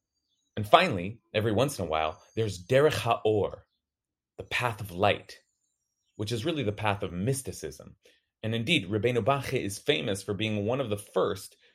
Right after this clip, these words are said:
to explicitly incorporate Kabbalah into his commentary. So there's a lot going on here.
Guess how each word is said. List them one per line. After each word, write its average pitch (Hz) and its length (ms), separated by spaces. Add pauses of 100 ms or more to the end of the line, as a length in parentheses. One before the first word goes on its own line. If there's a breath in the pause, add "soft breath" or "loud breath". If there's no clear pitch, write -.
(140 soft breath)
to 117 120
explicitly 139 840
incorporate 107 680
Kabbalah 95 640
into 92 240
his 85 180
commentary. 78 680 (1120)
So 147 400 (420 loud breath)
there's 185 160
a 185 60
lot 127 480
going 95 260
on 98 220
here. - 400